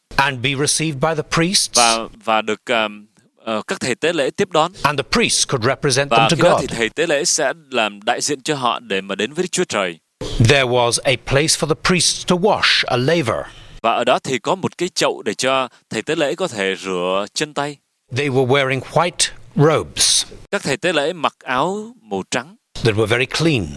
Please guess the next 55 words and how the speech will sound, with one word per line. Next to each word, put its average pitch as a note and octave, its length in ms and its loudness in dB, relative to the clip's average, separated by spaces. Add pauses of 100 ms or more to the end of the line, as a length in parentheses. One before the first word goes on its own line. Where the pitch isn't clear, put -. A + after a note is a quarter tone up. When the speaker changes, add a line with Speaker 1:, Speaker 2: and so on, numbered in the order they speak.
(160)
Speaker 2:
rất G3 160 -2
là B2 80 0
sạch - 240 -6
sẽ. A2+ 240 -2 (760)
Speaker 1:
Then E3 200 4
there F#3 100 2
was F3 180 2
a E3+ 40 2
place F3 420 0
to F#3 40 -2 (140)
offer D#3+ 140 -2 (220)
sacrifice - 500 0
for A#2 80 -4
sin. F3 380 0 (440)
Speaker 2:
Và B2 100 2
rồi A#2+ 180 2
có F#3 120 -4
một D3+ 240 -2
cái F3+ 220 -2
chỗ F3 380 2 (100)
là A#2+ 140 -2
một A2 100 -8
cái F3+ 140 -8
bàn A#2 240 0
thờ G#2+ 260 0
để F#2+ 160 -4
dâng D#3+ 300 -2
của G#2 160 -4
lễ G#2 160 -2
thiêu D3 280 -2
để A2 100 -2
chuộc - 240 -4
tội. G2+ 200 0 (100)
Speaker 1:
There C3 180 4
had D3 300 -2
to C3+ 100 -4
be C#3 80 2 (440)
cleanness E3 560 2
not C#3 180 0
only C3+ 240 0
in A#2 120 0
the A#2 40 0
body E3 340 0
and A2+ 200 0
the - 120 -4
clothes, F3 380 0
but B2+ 140 0
in A#2+ 140 0
their A2+ 160 2
hearts F3 460 0
when F#2 80 -6
they F#2+ 100 0
came A2 240 0
to - 120 -2
God. G#2+ 260 2